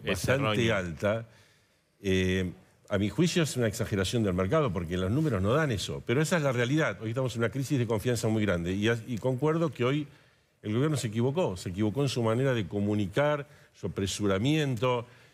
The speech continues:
Speaker 2: y después Duhovne no dio suficientes,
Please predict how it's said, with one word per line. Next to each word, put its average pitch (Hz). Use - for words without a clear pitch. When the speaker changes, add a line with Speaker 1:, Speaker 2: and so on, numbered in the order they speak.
Speaker 2:
y 95
después 98
Duhovne 113
no 110
dio 110
suficientes, 95